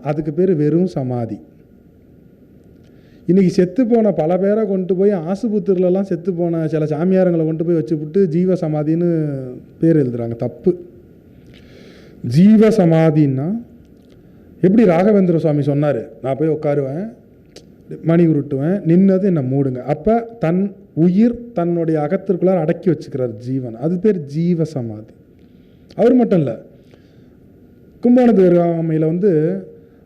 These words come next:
அஹ், முத்தன்னவாள், இது ஜாதி மதத்தெல்லாம் கடந்தது. அவர் ஒரு பிராமணர். அவர், அவர் சொல்றாரு, "நான் நாளைக்கு காலைல இந்த மாதிரி இத்தனை மணிக்கு இங்க வந்து உட்காருவேன், என் கபாலம் லைட்டா வெடிக்கும், டப்புன்னு இந்த இடம்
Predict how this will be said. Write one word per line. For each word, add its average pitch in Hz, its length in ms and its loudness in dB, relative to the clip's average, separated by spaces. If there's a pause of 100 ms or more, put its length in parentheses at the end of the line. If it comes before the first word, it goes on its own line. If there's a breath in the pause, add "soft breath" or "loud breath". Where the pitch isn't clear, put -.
(100)
அஹ், 151 200 0
முத்தன்னவாள், 165 880 0 (480)
இது 139 120 -4
ஜாதி 175 380 -2
மதத்தெல்லாம் 180 380 -2
கடந்தது. 156 300 -4
அவர் 139 140 -2
ஒரு 165 160 2
பிராமணர். 123 720 -6
அவர், 101 160 -18 (880 loud breath)
அவர் 240 300 4
சொல்றாரு, 214 420 4 (400)
"நான் 170 180 0
நாளைக்கு 160 640 -2
காலைல 151 160 -4
இந்த 165 240 0
மாதிரி 160 100 0
இத்தனை 151 220 -4
மணிக்கு 151 240 0
இங்க 139 140 -4
வந்து 135 160 -2
உட்காருவேன், 147 500 -2 (420 loud breath)
என் 151 180 2
கபாலம் 151 480 0
லைட்டா 139 360 -6 (300)
வெடிக்கும், 156 400 -2 (200)
டப்புன்னு 131 460 -4
இந்த 127 180 -4
இடம் 117 180 -4